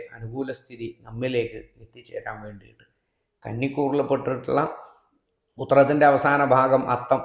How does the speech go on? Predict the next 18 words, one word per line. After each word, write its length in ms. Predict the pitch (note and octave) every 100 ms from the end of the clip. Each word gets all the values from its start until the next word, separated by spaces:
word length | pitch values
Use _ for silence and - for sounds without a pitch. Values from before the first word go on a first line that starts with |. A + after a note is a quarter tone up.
| -
ചിത്ര 220 | C#3 - D#3 E3
നക്ഷത്രങ്ങളടങ്ങുന്ന 920 | C#3+ C#3 B2+ C3 C3 B2+ B2 B2+ A#2+ - - _ _ _ -
ഈ 100 | C#3
കന്നിക്കൂറുകാരെ 720 | C3+ A#2+ D3+ E3+ E3 E3+ D3 C#3+ C3+
സംബന്ധിച്ചിട്ടാണെങ്കിൽ 920 | B2+ B2+ B2+ C3 C3+ C3 B2 B2+ B2 -
ശുക്രൻ 320 | A2+ B2 B2+ - B2
ആറാം 220 | A2+ B2 B2+
ഭാവത്തിലാണ്. 580 | B2+ A2 A#2 B2+ A2+ G2+ - _ _ _
അതൊരു 280 | - E3+ D3+ - B2+
അത്ര 240 | - C#3+ D3 B2
നല്ല 160 | C3 C#3 C3+
ഒരു 80 | C3
അനുകൂലപ്പെട്ടിട്ടുള്ള 960 | A#2+ A#2+ C3+ D3+ D3 C3+ C3 B2+ B2+ B2 -
ഒരു 140 | B2+ B2
രാശിയായിട്ട് 640 | A2+ - B2 C3+ C3 B2 B2+ -
നമുക്ക് 300 | B2+ B2 B2 B2 - _ _ -
മനസ്സിലാക്കാൻ 520 | A2+ B2+ B2 B2 B2
വേണ്ടി 220 | A#2+ A#2